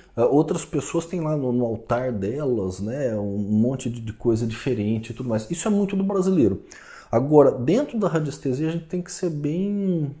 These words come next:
separar bem as coisas, tá certo? Então, é isso, pessoal. <laughs> Esse daqui é um vídeo um pouco mais longo, né?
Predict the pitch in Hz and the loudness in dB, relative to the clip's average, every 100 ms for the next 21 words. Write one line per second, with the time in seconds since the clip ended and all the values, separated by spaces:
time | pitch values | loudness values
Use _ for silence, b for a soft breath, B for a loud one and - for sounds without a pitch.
0 | - - - - 247 269 254 190 - - | -10 -10 0 4 4 4 2 2 0 -6
1 | - - 120 127 156 156 - 143 - - | -20 -14 -2 0 0 -4 -8 -12 -12 -6
2 | 104 90 78 - - - - - 120 113 | -4 -4 -6 -12 -14 -14 -8 -4 -4 -4
3 | - 92 - b b b b b b 185 | -8 -10 -12 b b b b b b 0
4 | 294 302 - _ _ _ 277 285 160 - | 0 -4 -14 _ _ _ -4 0 0 0
5 | - - - 107 117 139 - 147 147 139 | -10 -12 -6 -4 0 -2 2 0 2 0
6 | 131 110 120 107 98 95 - _ _ _ | 0 0 0 -2 -4 -8 -12 _ _ _
7 | - 110 - 123 104 92 101 98 131 160 | -14 -10 -6 -4 -4 -2 0 0 0 -2
8 | 143 98 98 107 139 | -4 -6 -6 -4 -6